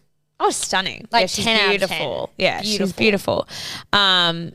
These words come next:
Speaker 1: and on that note, though, I wanted to talk about, 'cause did you see that article, like, reality T V, um,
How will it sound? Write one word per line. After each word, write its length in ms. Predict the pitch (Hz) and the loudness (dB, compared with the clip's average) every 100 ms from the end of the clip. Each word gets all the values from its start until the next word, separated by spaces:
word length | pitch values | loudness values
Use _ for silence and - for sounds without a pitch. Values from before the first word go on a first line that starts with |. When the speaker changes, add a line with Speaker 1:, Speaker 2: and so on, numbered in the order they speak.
| - | -2
Speaker 1:
and 100 | 202 | 0
on 80 | 202 | 2
that 140 | 190 | 2
note, 160 | 165 156 | 0 2
though, 80 | 160 | 4
I 100 | 147 | 4
wanted 200 | 156 160 | 2 -2
to 100 | - | -2
talk 140 | 165 | -2
about, 160 | 170 143 | -2 -2
'cause 220 | - 156 | -4 -8
did 80 | 160 | -8
you 60 | 165 | -6
see 140 | - | 0
that 140 | 165 185 | 2 2
article, 640 | 156 151 156 156 120 85 - - | 0 -2 -4 -4 -2 -4 -8 -10
like, 160 | 165 - | -8 -4
reality 360 | 143 143 147 | -2 -2 -4
T 160 | 156 156 | -4 -6
V, 300 | 151 120 69 - | -4 -4 -6 -2
um, 400 | 165 147 - - | -2 -2 -6 -18